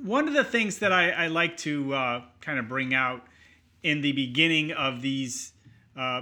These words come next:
presentations, especially when it relates to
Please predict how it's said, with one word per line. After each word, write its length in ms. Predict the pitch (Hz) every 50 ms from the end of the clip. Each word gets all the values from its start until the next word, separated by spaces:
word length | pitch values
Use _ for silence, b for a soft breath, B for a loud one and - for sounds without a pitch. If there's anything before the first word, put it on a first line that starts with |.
| 127 -
presentations, 720 | 160 160 143 143 139 - 139 151 151 - - 143 127 117
especially 440 | 127 120 - 170 165 - - 175 156
when 180 | 143 139 135
it 120 | 135 131 139
relates 580 | 135 135 135 139 151 156 160 160 - - -
to 460 | - - - 147 143 139 131 127 120